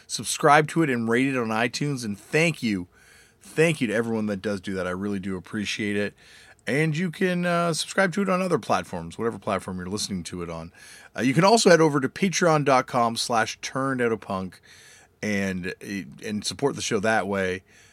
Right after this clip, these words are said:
Check out some of the stuff we put up on there, you know, footnotes and, and upcoming episodes, lost episodes, et cetera, et cetera. Uh, and thank you, thank you,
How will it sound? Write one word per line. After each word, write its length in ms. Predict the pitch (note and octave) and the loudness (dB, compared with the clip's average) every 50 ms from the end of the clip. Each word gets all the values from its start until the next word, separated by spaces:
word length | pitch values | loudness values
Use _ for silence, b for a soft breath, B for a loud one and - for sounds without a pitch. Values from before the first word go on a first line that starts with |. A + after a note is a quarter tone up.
| b b b _ _ _ _ _ G#2 - | b b b _ _ _ _ _ -16 -8
Check 180 | - A#2 G2 | -6 -4 -4
out 80 | G2 F#2+ | -4 -4
some 120 | - G2 | -6 -8
of 60 | F#2 | -6
the 40 | F2 | -4
stuff 200 | - - F#2+ - | -4 -4 -4 -6
we 100 | G2+ F#2+ | -6 -8
put 160 | - - A#2+ | -6 -4 -4
up 120 | A#2+ G2+ A#2 | -4 -2 0
on 160 | A#2 G#2+ G#2+ | -2 -2 0
there, 500 | G#2+ G#2+ G#2+ G#2+ G#2+ G#2 G#2 G2+ G2+ G2 _ _ _ _ | 0 0 0 0 0 0 0 0 -2 -4 _ _ _ _
you 80 | - G2 | -12 -8
know, 140 | F2+ F2 | -8 -8
footnotes 680 | E2+ - - D3+ C#3 C3+ C3+ C3 B2+ B2+ B2 A2 - - | -10 -2 0 0 2 2 2 2 2 2 0 -2 -6 -8
and, 260 | F2+ F2 E2+ E2 C#2 | -6 -8 -8 -12 -12
and 340 | C#2 D#2+ D#2 D#2+ D#2 - - - - _ - | -14 -14 -14 -14 -16 -18 -20 -20 -20 _ -10
upcoming 380 | - G2 G#2 - B2 A2+ A#2 A#2 | -10 -8 -4 -2 -2 -2 0 -2
episodes, 520 | A2+ G2 - - B2 A2+ G#2+ A2 G#2+ G2 | -2 -4 -4 -2 0 0 0 0 -2 -2
lost 360 | G2+ G#2 G#2 G#2+ A2 - - A#2+ | -4 -2 2 2 2 2 0 -6
episodes, 520 | G#2+ - - - - A2+ G#2+ G#2 F#2 G#2 | -6 -6 -8 -8 -4 -4 -4 -4 -4 -8
et 80 | F#2 - | -10 -8
cetera, 320 | - G#2 G2+ G2 F#2+ F#2+ | -6 -6 -4 -4 -4 -6
et 80 | F#2 - | -6 -6
cetera. 380 | - A2 G2+ G2+ G2 F#2+ - B B B B B B B B B B B - | -6 -6 -4 -2 -4 -4 -6 B B B B B B B B B B B -14
Uh, 200 | - - F#2+ E2+ - | -8 -8 -8 -8 -6
and 160 | - A2+ G#2+ G2 | -8 -8 -8 -8
thank 400 | - - D#3 D3+ D3 B2 - - | 2 4 6 6 6 4 0 -6
you, 180 | F2+ E2 E2+ _ _ _ _ _ | -8 -8 -8 _ _ _ _ _
thank 520 | _ - - - D3 D3 C#3+ C3 - - | _ -20 -8 -2 0 0 0 0 -2 -4
you, 240 | G2 F#2 E2+ F2 | -6 -6 -6 -8